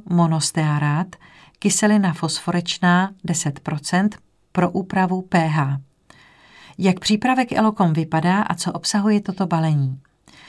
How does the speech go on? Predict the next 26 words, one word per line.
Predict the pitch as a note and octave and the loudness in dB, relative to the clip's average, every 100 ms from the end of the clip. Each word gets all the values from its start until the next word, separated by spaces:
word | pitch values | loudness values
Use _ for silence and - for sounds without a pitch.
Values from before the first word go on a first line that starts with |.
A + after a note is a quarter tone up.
| - - F3+ | -20 -12 -2
Bílá | F#3 G3 A3+ B3 | 2 4 4 4
až | B3 E3 - | 2 -2 -2
našedlá | E3+ - G#3 G3+ F#3+ F#3+ F#3+ - | 0 2 2 2 2 0 -2 -4
neprůhledná | E3+ F3 F3 G#3 G3+ G3 F#3+ F3+ F3 | 2 2 4 2 2 2 0 0 2
mast. | D#3+ D#3 C#3+ - - - _ _ - - - | 0 -2 -2 -6 -10 -20 _ _ -20 -20 -8
Hliníková | F3+ G#3 A#3 A#3 B3+ G#3+ E3 | 4 6 6 4 2 2 2
tuba | D#3 E3+ D3 D#3+ F#3 F#3 - | -2 -2 0 0 0 -4 -8
s | - | -2
krycí | G#3 G#3 - F3 | 2 2 0 -2
membránou | D#3 D3 D#3 D#3 D3+ D3+ D3+ F3 G#3+ - - - | 0 2 2 2 2 2 2 0 -4 -12 -18 -8
s | - | -2
vnitřní | F#3+ F#3+ G3 - A3+ A3+ | 0 0 -2 -2 0 0
ochrannou | - F3+ F#3+ F3+ F3+ F#3 - | -2 -2 2 2 2 0 -4
epoxidovou | E3+ F3+ - F3 D#3+ D3+ | -6 -6 -4 -2 0 0
vrstvou, | C#3 - - D#3 D#3 F3 G3+ _ - - - | -2 -6 -6 -2 -2 -2 -4 _ -20 -20 -16
H | - F#3+ F#3+ | -2 4 4
D | G3 F#3+ | 4 0
P | F#3+ D#3 D#3 | 0 -2 0
E, | D#3+ D#3+ F3 G3 | -2 0 0 -2
šroubovací | F3 F#3+ E3 E3 E3 D#3+ D#3 | -2 -2 0 0 -2 -4 -6
uzávěr | D3+ D3 D#3 D3+ D#3 E3 F3+ - | -6 -4 -2 -2 -2 -2 -2 -4
s | D#3 | -4
hrotem | E3 D#3+ E3+ E3+ D3 C#3+ | -2 0 0 -2 -2 -2
uvnitř | F3 - F3 - | -6 -2 -2 -2
vrchní | D#3+ D#3+ C#3+ C3+ | -6 -6 -4 -4
části, | - C#3+ C#3 - F3+ | -2 -2 -2 -4 -4